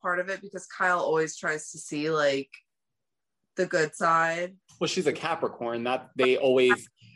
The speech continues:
Speaker 2: they don't wanna see someone down, even if they were part of the problem, they still wanna, like,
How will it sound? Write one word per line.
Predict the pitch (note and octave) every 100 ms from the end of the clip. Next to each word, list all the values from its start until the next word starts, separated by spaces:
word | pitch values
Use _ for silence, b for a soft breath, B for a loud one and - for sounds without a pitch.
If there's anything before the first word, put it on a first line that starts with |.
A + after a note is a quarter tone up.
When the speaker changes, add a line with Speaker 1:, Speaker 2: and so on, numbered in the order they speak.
| b -
Speaker 2:
they |
don't | E3+ F3
wanna | F3
see | - - D#3
someone | - C#3+ B2
down, | A#2 A#2+ B2+ C3 C3+
even | C#3 D3
if | -
they | A#2 A2+ -
were | A2+ A2 G#2+ G#2+ - _ _ _ _ _ _ _ _ _ _ _ -
part | - B2 C#3
of |
the | D3+
problem, | E3 D#3+ D#3+ D#3+
they | B2
still | - C3
wanna, | A#2+ G#2+
like, | F#2+ G#2+ G2+ G2